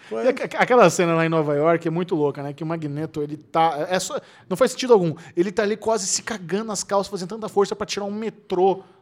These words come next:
Speaker 2: debaixo do chão,
Speaker 1: É.
Speaker 2: sendo que tinha cinquenta carros ali.
Speaker 1: Não, não, não, é verdade.
Speaker 2: Puta,
Speaker 1: É,
Speaker 2: e
Speaker 1: não,
Speaker 2: tinha um
Speaker 1: é.
Speaker 2: busão gigantesco ali, é só vá,
Speaker 1: Não, é
Speaker 2: vá,
Speaker 1: tipo
Speaker 2: vá.
Speaker 1: show-off do Magneto, né?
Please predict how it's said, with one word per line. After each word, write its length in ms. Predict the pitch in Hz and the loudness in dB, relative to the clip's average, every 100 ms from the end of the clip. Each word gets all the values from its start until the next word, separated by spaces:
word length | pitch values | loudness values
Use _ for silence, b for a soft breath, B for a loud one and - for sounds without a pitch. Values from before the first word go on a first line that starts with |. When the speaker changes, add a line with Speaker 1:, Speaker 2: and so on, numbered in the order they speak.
| _ | _
Speaker 2:
debaixo 520 | 135 123 156 160 165 165 | -18 -10 0 0 0 -4
do 80 | 185 | -4
chão, 400 | - 170 220 285 - | 0 0 0 -6 -4
Speaker 1:
É. 140 | 220 247 | 0 2
Speaker 2:
sendo 180 | 233 302 | 2 0
que 80 | - | -2
tinha 180 | - 294 | -2 0
cinquenta 640 | - 311 302 311 320 359 | 0 -2 -2 -2 0 -2
carros 560 | - 277 311 320 185 180 | 2 4 4 2 -4 -2
ali. 240 | 170 202 | 0 0
Speaker 1:
Não, 160 | 175 170 | 4 6
não, 140 | 170 | 6
não, 80 | 165 | 6
é 80 | 160 | 6
verdade. 440 | 180 139 113 - | 4 2 -2 2
Speaker 2:
Puta, 360 | 381 415 359 339 | 10 10 10 6
Speaker 1:
É, 20 | |
Speaker 2:
e 40 | |
Speaker 1:
não, 60 | 226 | 6
Speaker 2:
tinha 140 | 339 | 4
um 60 | 339 | 8
Speaker 1:
é. 20 | |
Speaker 2:
busão 540 | 359 320 180 247 311 208 | 10 10 10 10 10 8
gigantesco 800 | 214 269 233 - 240 277 269 226 | 4 2 0 -6 -4 -4 0 2
ali, 100 | 226 | 2
é 40 | |
só 120 | 277 - - 247 285 | 0 -6 -16 -8 -6
vá, 240 | 196 247 - | 0 2 4
Speaker 1:
Não, 120 | 175 | 6
é 60 | 190 | 4
Speaker 2:
vá, 100 | - | 4
Speaker 1:
tipo 380 | 214 - 233 | 2 4 6
Speaker 2:
vá. 40 | 190 | 6
Speaker 1:
show-off 640 | - - 226 185 240 - | 4 10 12 12 8 8
do 120 | 240 | 4
Magneto, 500 | 233 226 202 156 147 | 4 4 4 2 0
né? 80 | 147 | 2